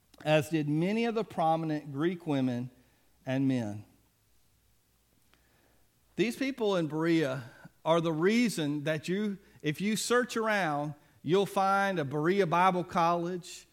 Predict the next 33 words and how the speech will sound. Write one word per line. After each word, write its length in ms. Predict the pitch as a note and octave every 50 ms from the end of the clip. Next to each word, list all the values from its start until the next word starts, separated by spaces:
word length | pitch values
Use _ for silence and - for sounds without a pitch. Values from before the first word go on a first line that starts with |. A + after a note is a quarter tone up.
| _ -
you'll 160 | D3+ F3 F#3
find 520 | F3+ - F#3+ F#3+ F#3+ F#3+ F#3+ F#3+ F#3+ E3+ - - - _ _ _
a 80 | - C#3
Berea 380 | C#3 D#3+ E3+ G3 A3 A3 G#3
Sunday 360 | G3 G#3 - G3+ G3+ G3+ G#3 F#3+
school 340 | - - - G3 F#3+ F#3+
class 580 | F#3 - - G3 F#3+ F#3 F#3 F#3 F#3+ F#3 F3+ -
in 80 | F3+ E3+
a 80 | E3+
lot 240 | E3 E3+ F3 F3+ F#3
of 100 | F3+ E3+
places, 600 | - - F3 F3 F3+ F3+ F3 F3+ F#3 F3 D#3 - - - - G#3 D3+ -
a 180 | D#3 D#3 F3+ D#3+
Berea 760 | D3+ C#3 E3 - - - D3 D3 E3+ F#3+ G#3 A3+ A3+ G#3+ G3+
Baptist 600 | E3+ G3 G3 G3 G3 F#3 - - F#3 E3+ - -
Church 360 | - G3 F#3+ F3+ E3+ D3 -
or 120 | F3+ E3+ E3
Berea 480 | D3 D#3+ F3 F3+ G3 G#3+ G#3+ G#3+ G3+
Church 500 | - - - G#3 G3 F#3+ F#3 E3+ - - -
or 260 | F3 D#3+ D#3 D3+ C3+ - - - - -
Berea 360 | C#3+ D#3 F3+ G#3 A3 G#3+ G#3
Bible 360 | F#3 F#3 G3 G3 G3 F#3 F#3+ F3
College 440 | - - F#3 F3 F3 E3+ E3 D#3+
or 100 | F3 F3
whatever. 420 | F3 F#3+ F#3+ G3+ G#3 G3 F#3 F#3 - - - -
There's 260 | - G3 G#3+ F#3+ F3
lots 460 | F#3+ G3 G#3 A3 A#3+ C#4 C4+ B3 -
of 200 | C4 B3 A#3 G#3
Christian 420 | - - C4 B3 - - B3 A3+ A3
organizations 880 | A3+ A3 G#3 G#3+ G#3+ G#3 F3+ G3 G3 G3 G3 F3+ - F#3 E3 D#3 C#3+ -
that 220 | F3 E3+ E3 D#3+
name 400 | E3+ E3 F3+ F#3+ A3+ A3+ A3+ A3
themselves 680 | G#3+ G#3 G#3 - - G#3 G3 F#3 G3 F#3+ F3 D3 - -